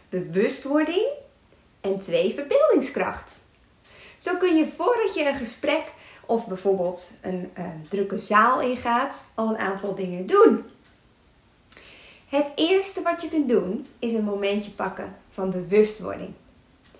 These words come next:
Voordat je de dag of een gesprek begint, focus je je aandacht op de vraag:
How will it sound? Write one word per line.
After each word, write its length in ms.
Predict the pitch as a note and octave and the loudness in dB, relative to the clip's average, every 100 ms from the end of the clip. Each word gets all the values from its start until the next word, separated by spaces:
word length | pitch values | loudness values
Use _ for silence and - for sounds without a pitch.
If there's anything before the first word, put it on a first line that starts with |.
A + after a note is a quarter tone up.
| - _ _ | -20 _ _
Voordat 380 | - F4+ F4+ D#4 | 2 4 4 0
je 60 | A#3+ | -2
de 100 | A3+ | 0
dag 440 | A#3 A#3+ - - | 2 2 -2 -10
of 240 | - F#3+ - | -6 -6 -6
een 180 | F3 | -12
gesprek 580 | E3 - - G3 F#3+ F#3+ - - - - | -12 -14 -6 -2 -4 -6 -18 -20 -20 -18
begint, 580 | F#3+ A#3+ D#4 - - - - | -2 2 2 0 -8 -18 -6
focus 420 | - B3+ F4+ G#4 F#4+ | 4 4 4 -2 -4
je 160 | C4+ | -2
je 140 | G#3+ G#3+ | -2 -2
aandacht 680 | G#3+ A3 G#3+ A3 - - - _ | 0 2 0 -2 -8 -18 -20 _
op 160 | G#3+ F3 | -8 -4
de 100 | F#3 | -4
vraag: 520 | F#3 D#3+ G#3 - | -2 -2 -4 -6